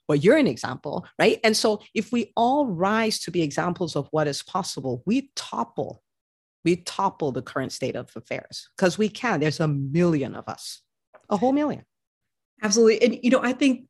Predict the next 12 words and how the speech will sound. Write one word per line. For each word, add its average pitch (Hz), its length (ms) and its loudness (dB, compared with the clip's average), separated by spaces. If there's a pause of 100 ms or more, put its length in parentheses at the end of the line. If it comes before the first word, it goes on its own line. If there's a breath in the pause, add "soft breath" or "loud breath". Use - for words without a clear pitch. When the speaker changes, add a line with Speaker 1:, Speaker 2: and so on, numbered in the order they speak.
(160)
Speaker 2:
if 233 120 0
I 254 120 -4
were 320 100 0
to - 140 -2
trace 240 420 2
back 175 460 -4
the 202 80 0
most 196 360 2
dangerous 214 540 2
statement - 580 -2 (300 soft breath)
in 226 240 6
medicine, 175 680 -2